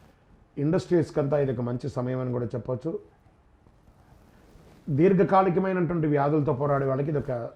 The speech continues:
ఉపశమనం అని కూడా చెప్పొచ్చు. ఎప్పుడూ ఒక వైరాగ్య ధోరణిలో ఉంటారు మీరు. ఏదైనా క్రియేటివ్గా ఆలోచించి చాలా గొప్ప స్థితికి వెళ్తారు. సామాజిక మాధ్యమాల్లో మీకు ఎక్కువ అవకాశాలు రావడం,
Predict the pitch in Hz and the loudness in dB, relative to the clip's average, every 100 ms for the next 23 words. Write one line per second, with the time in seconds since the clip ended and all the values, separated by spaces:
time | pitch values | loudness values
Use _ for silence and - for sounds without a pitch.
0 | - 127 127 151 147 131 127 120 123 120 | -10 -6 -2 0 0 0 -2 -2 -6 -8
1 | - 185 - - - - - - 151 - | -8 -10 -10 -20 -20 -20 -8 0 0 2
2 | 247 214 170 135 170 180 175 151 139 139 | 6 6 6 2 2 2 2 2 2 2
3 | 143 143 123 120 110 104 104 - _ _ | 2 0 0 -2 -4 -6 -12 -16 _ _
4 | _ _ _ _ _ _ _ - 156 190 | _ _ _ _ _ _ _ 0 2 4
5 | 202 196 214 226 165 226 196 208 185 160 | 4 4 6 4 2 2 4 4 6 4
6 | 160 156 143 170 123 143 135 131 127 151 | 4 0 -2 -4 -2 0 2 0 -2 -6
7 | 143 135 123 117 120 151 165 _ _ - | -6 -4 -4 -4 -6 -6 -10 _ _ -20
8 | - - 160 185 220 214 185 190 160 156 | -20 -4 0 2 4 4 4 4 4 4
9 | 139 139 156 143 170 160 131 139 180 156 | 4 2 2 2 2 0 0 -2 0 2
10 | 147 151 127 139 127 127 120 | 2 0 -2 -2 -2 -2 -4